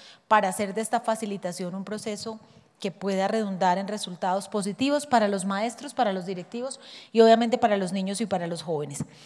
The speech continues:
Segundo eje de calidad de lo que pudieron ver, evaluación, para transformar y para avanzar. Ese es el lema que ha tomado el icfes, para hacer entender que los que somos parte de este sector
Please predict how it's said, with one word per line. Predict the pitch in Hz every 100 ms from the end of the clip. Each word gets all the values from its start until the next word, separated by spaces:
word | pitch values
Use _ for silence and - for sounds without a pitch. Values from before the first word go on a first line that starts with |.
| - - -
Segundo | - 262 277 311 320 311
eje | 294
de | 302 294
calidad | 254 214 208 208
de | 226
lo | 247
que | 220
pudieron | 190 202 190 202 208
ver, | 226 - -
evaluación, | 214 196 185 180 - 175 - -
para | 196 196
transformar | 208 208 196 226 311 -
y | 240
para | 214 190
avanzar. | 180 160 156 143 - - - - - -
Ese | 233
es | 220
el | 262 240
lema | 254 262 277
que | 240
ha | 170
tomado | 165 202 202 202 208 208
el | 180
icfes, | 214 - - 165
para | 208 202
hacer | 208 254
entender | 277 294 240 226 233
que | 262
los | 262 -
que | 226 196
somos | - 262 269 269
parte | 277 269 277
de | 247
este | 196 233
sector | 220 226 226